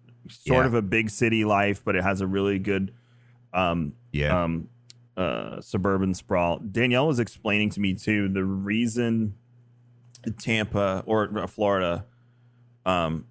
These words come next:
Speaker 1: <clears throat> the way they build is out because they don't really build up here. So that's
Speaker 2: Hmm.
Speaker 1: why everything is so spread out when you come
Speaker 2: Is
Speaker 1: down
Speaker 2: that 'cause
Speaker 1: here.
Speaker 2: of, like, the storm systems and the weather?
Speaker 1: Storm systems, weather, you know,
Speaker 2: That makes sense.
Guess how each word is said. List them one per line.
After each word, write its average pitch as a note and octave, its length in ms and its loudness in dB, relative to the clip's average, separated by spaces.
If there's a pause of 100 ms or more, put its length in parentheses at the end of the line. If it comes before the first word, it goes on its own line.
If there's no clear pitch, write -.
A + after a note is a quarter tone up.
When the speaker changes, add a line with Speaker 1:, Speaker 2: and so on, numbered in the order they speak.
(100)
Speaker 1:
<clears throat> F#2 720 -4
the A#2 100 -2
way A2+ 240 4
they A#2 160 2
build G#2 460 0
is F#2+ 200 0 (200)
out G2 380 0
because F#2 260 0
they F#2 120 0
don't G2+ 220 -2
really G2 260 0
build F#2 300 -2 (120)
up - 240 -2
here. E3 460 -2 (1040)
So - 220 -2
that's G#2+ 340 0
Speaker 2:
Hmm. B2 80 -2
Speaker 1:
why G#2+ 440 4 (200)
everything G#2 480 2
is F#2 120 0
so F#2+ 400 0
spread - 600 -2
out F2 280 -2 (160)
when F#2+ 140 0
you F2+ 120 2
come F2 180 -2
Speaker 2:
Is E2+ 60 0
Speaker 1:
down D2+ 140 2
Speaker 2:
that E2 100 2
'cause A2 140 2
Speaker 1:
here. F#2+ 60 0
Speaker 2:
of, G#2 40 2
like, F#2 140 -2 (580)
the G2 60 -4
storm F#2 300 0
systems F#2+ 460 0
and F2 100 2
the E2 40 0
weather? E2 360 0
Speaker 1:
Storm A#2+ 340 0
systems, G#2+ 540 0
weather, G2 760 0
you G#2+ 120 -8
know, F#2 60 -6
Speaker 2:
That E2+ 100 0
makes C2+ 180 -2
sense. D2 320 -2